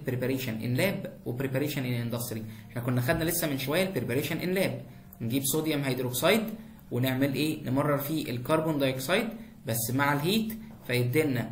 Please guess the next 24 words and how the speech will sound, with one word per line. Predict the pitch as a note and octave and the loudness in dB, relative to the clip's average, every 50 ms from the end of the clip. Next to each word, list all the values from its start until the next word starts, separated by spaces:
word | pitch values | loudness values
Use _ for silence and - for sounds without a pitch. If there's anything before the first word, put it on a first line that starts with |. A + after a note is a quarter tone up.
| - - | -8 -12
صوديوم | - - - D#3+ E3 - C3 B2 A#2 A2+ A2 | -10 -2 2 2 2 2 2 2 0 0 0
كربونيت | - B2+ A#2+ B2 B2+ C3+ D#3+ G3 A#3+ - - - - - - - - - - - - C3+ | -2 -2 -2 -2 0 0 2 2 2 0 -2 -8 -12 -14 -16 -18 -18 -18 -18 -16 -8 -2
بلس | A#2+ C3+ E3 E3 - - - | 2 2 2 2 2 0 2
ايه؟ | E3 E3 E3 E3 - - - - - - | 4 4 4 2 0 -10 -14 -14 -8 -2
بلس | B2 D3+ D#3+ D#3+ - - E3 | 2 2 2 2 2 0 -2
اتش | F3+ F3 - - | -2 -2 -2 -4
تو | B2+ A#2+ C#3 | -2 -2 0
او | D3+ C#3+ F3 G3 G3 D#3+ - - - - - | -2 2 2 2 2 2 -2 -6 -8 -4 0
ووتر، | F3+ G#3 G3+ G3+ D#3 - - - - - - - - - - | 2 2 2 2 -4 -6 -8 -12 -16 -18 -20 -20 -20 -16 -6
خلاص | - A#2+ C3+ - - | -4 -2 -2 0 0
كده؟ | F3+ F#3 A#3 C4+ C4 - - - - - - - - | 2 2 2 0 0 -4 -8 -14 -16 -18 -16 -6 0
طيب | D3+ D3+ C#3 B2 B2 - | 2 2 2 2 0 -4
فاضل | - - E3 D#3+ E3 D#3 | -4 -2 0 2 2 2
بس | D#3 D#3 - E3 | 0 0 -2 0
ان | D#3+ | -2
احنا | E3+ E3+ E3 D#3+ | -2 0 0 2
نعمل | D#3+ E3 E3 D#3+ C#3+ C#3 | 2 2 2 2 0 0
ايه؟ | C#3+ D3+ D#3+ D3+ - - | 0 0 0 0 -2 -4
بالانس، | C3+ C#3 C#3+ F#3 A3+ B3+ - - - | 0 0 2 2 2 0 -2 -2 -2
فهنحط | A3 G#3+ G3+ - - - - - | -2 -2 -2 -2 -4 -2 0 0
هنا | F3 E3+ | 0 2
بس | D#3 D#3 - - C#3+ | 0 0 -2 -2 -2
ايه؟ | C#3+ C#3+ D3 C#3+ - - - - - - | -2 -2 -2 -4 -10 -12 -16 -18 -6 -2
تو. | C#3 C3 A2 | 0 0 0